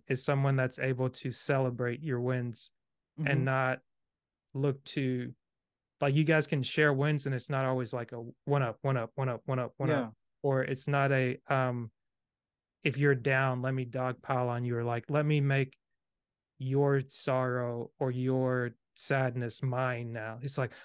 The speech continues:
Speaker 1: "Oh, I've gotta wear this." And it's like, no, like, if you could just sit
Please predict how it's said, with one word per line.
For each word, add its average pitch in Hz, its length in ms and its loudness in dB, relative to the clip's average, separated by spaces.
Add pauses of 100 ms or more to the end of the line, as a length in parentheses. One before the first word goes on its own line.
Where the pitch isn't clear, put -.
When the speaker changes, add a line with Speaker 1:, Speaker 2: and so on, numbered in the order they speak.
Speaker 1:
"Oh, 151 280 4
I've 143 180 2
gotta 147 200 2
wear 143 300 2
this." 139 300 -2
And 147 80 -4
it's - 160 -4
like, 139 280 -2 (600)
no, 135 480 0 (200)
like, 127 240 0 (380)
if 131 140 0
you 139 160 2
could 139 180 0
just 131 300 2
sit 151 280 4